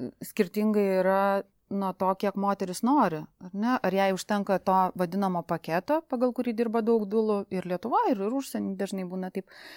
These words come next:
Ar jinai nori susitikti kas antrą savaitę nuo pat nėštumo pradžios? Aišku, kad tai skai-, kainuos skirtingai, ar ne? Bet tarsi tokios, e, ribos įsivaizdavimui, rėmai, kaip, kuriuos mes įvardinam, yra tarp maždaug trijų šimtų ir kokiu nors septynių šimtų eurų. Taip,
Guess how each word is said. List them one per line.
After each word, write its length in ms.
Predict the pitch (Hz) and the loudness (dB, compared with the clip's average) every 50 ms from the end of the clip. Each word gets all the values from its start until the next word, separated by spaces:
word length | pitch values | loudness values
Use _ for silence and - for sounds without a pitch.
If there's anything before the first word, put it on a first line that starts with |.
| - - - - | -20 -10 0 4
Ar 140 | 196 185 196 | 4 6 6
jinai 240 | 208 208 208 208 196 | 6 4 4 4 4
nori 300 | 190 185 190 202 202 196 | 4 4 4 4 4 2
susitikti 580 | - 202 185 - 190 - - 202 - - 208 196 | -2 -2 -2 -2 -2 -2 -2 -4 -2 -2 -4 0
kas 200 | - 190 185 - | 0 0 0 2
antrą 240 | 208 190 - 185 180 | 0 -2 -2 -2 -4
savaitę 600 | - 202 208 269 370 415 302 - - 170 170 170 - - | -2 0 0 0 0 0 0 0 0 -2 -6 -6 -6 -4
nuo 180 | 190 190 190 180 | -2 -2 -2 0
pat 160 | 190 185 - | 0 -2 -2
nėštumo 460 | 185 180 175 - - 180 170 165 - | -2 -6 -6 -6 -6 -6 -6 -8 -8
pradžios? 480 | - 180 180 180 185 180 170 - - - | -8 -8 -8 -6 -6 -8 -8 -6 -2 -2
Aišku, 260 | 302 330 - 240 - | -2 -2 -2 -4 -2
kad 140 | - 175 - | -2 -2 -4
tai 100 | 175 160 | -4 -8
skai-, 320 | - - - 165 - 165 | -8 -10 -14 -14 -14 -12
kainuos 320 | - 170 175 170 165 - | -12 -12 -10 -10 -12 -12
skirtingai, 400 | - - - - 185 170 160 156 | -14 -18 -14 -10 -10 -8 -8 -8
ar 60 | 160 180 | -6 -4
ne? 120 | 226 247 | -2 0
Bet 200 | 233 233 220 - - - - - - - _ | 0 0 -2 -4 -8 -20 -20 -20 -20 -8 _
tarsi 280 | - 233 214 - - 220 | 0 0 2 2 0 2
tokios, 460 | - 226 226 - 214 208 - - - - | 4 4 4 4 4 2 2 0 -4 -2
e, 240 | 196 190 185 180 - - - 175 190 | -2 0 0 0 -2 -4 -4 -4 0
ribos 460 | 190 214 233 240 202 180 165 160 - 175 | 4 4 4 4 4 2 0 -2 -2 -6
įsivaizdavimui, 880 | 165 - 185 165 170 165 160 175 196 208 220 208 175 165 160 156 156 156 | -8 -6 -4 -4 -4 -4 -2 0 2 4 4 4 4 0 -4 -4 -4 -2
rėmai, 400 | 170 190 220 233 220 196 170 156 | 0 2 4 4 4 2 0 -2
kaip, 220 | - 175 165 - _ - | -4 -6 -8 -8 _ -8
kuriuos 320 | - 175 175 170 - - | -4 -2 -2 0 -2 -2
mes 180 | 175 165 - - | -6 -6 -6 -6
įvardinam, 500 | 170 185 226 240 226 214 196 180 175 170 | -2 -2 0 0 0 -4 -4 -6 -4 -6
yra 180 | 170 175 185 185 - - - - - _ _ - | -4 -4 -6 -6 -8 -12 -20 -20 -20 _ _ 0
tarp 160 | 190 185 - | 0 0 0
maždaug 340 | 190 185 175 175 196 185 - - | -2 -2 0 0 -2 -2 -4 -6
trijų 340 | - 156 160 170 208 269 339 | -12 -8 -4 -2 0 0 0
šimtų 380 | - - 311 285 262 254 247 240 - | 0 0 2 2 2 2 0 2 2
ir 100 | 247 277 | 0 0
kokiu 240 | - 233 214 - 190 | 0 -2 -2 -2 -2
nors 240 | 196 196 190 - | -4 -4 -4 -4
septynių 400 | - 180 - - 202 208 196 185 | -6 -8 -6 -4 -4 -2 -2 -2
šimtų 400 | - - 185 175 175 170 - 180 | -4 -6 -6 -6 -6 -6 -4 -4
eurų. 320 | 175 165 160 143 135 - - _ - - - _ - | -4 -2 -2 -4 -4 -8 -12 _ -20 -20 -20 _ -4
Taip, 160 | - 202 - | -2 -2 -2